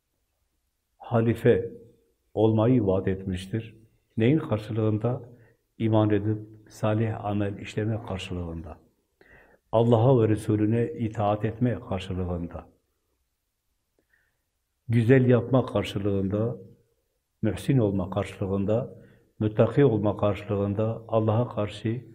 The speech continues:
sorumluluğunu, kulluğunu bilip kul olma karşılığında. Hayırda yarışma karşılığında, hayra koşma karşılığında,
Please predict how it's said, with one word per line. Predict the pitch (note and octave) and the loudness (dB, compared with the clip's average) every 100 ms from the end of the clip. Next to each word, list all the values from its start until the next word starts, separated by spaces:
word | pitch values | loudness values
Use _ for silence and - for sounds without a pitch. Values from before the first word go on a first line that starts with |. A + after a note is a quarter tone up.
| - _ _ _ _ | -20 _ _ _ _
sorumluluğunu, | - A#2 A2 G#2 G2+ G#2 A2+ A#2 | -2 0 2 2 2 0 0 0
kulluğunu | B2 B2 A2 G#2 A2 G#2+ G#2+ | 4 6 4 2 2 0 0
bilip | A2 B2+ - - - - _ _ _ _ | 2 2 0 -8 -18 -20 _ _ _ _
kul | - C3+ A#2+ | 2 4 6
olma | A2+ A2+ A#2+ A2 | 4 4 2 -2
karşılığında. | G2+ - - - F#2 F2 E2 - _ _ _ _ _ _ _ _ _ _ _ _ _ _ _ _ _ _ _ _ _ _ _ _ _ _ | -10 -12 -14 -12 -10 -8 -10 -16 _ _ _ _ _ _ _ _ _ _ _ _ _ _ _ _ _ _ _ _ _ _ _ _ _ _
Hayırda | - B2 A#2+ A#2 A#2 B2 B2+ C#3 | 0 6 8 8 8 6 4 2
yarışma | A#2 A#2+ - C3 B2+ | 2 2 2 0 0
karşılığında, | - A2 - A2 G2 G2+ G#2+ A#2 - - - | 0 -4 -4 -4 -2 -2 0 -2 -4 -14 -20
hayra | - - G#2+ A2 A#2 - | -8 0 4 4 2 0
koşma | A2 - A#2+ A2 - - - | -4 0 0 0 -6 -18 -6
karşılığında, | G#2 - F#2+ G2 G2 F#2+ G#2+ - | -6 -4 -6 -4 -4 -4 -6 -6